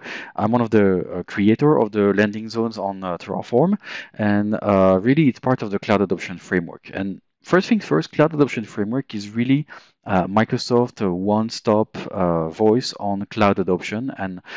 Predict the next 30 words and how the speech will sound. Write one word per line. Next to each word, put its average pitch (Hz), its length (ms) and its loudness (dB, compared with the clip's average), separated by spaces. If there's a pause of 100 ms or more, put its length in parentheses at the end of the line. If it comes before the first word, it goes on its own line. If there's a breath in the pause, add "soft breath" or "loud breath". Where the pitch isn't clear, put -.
(180 loud breath)
how 120 540 2
to 110 320 -4
get 98 360 0
on 92 260 -6
Azure 98 360 -4
from 95 240 -12
the 87 100 -10
right 90 260 0
fit. - 280 -12 (160)
So 90 240 -2
it's 90 180 -6
all 170 140 2
about 113 400 2 (560 loud breath)
defining 117 540 0
your 98 240 2
strategy, 110 580 -2 (140)
understand 101 600 -4
what 101 300 -6
are 101 120 0
you, 104 440 -4 (120)
uh, 87 280 -2
trying 98 280 -2
to 95 100 -6
achieve 123 460 -2
when 98 280 2
moving, 98 480 -10
uh, 87 460 -6
to, 92 460 -8
uh, 85 260 -8
Azure. 131 320 -2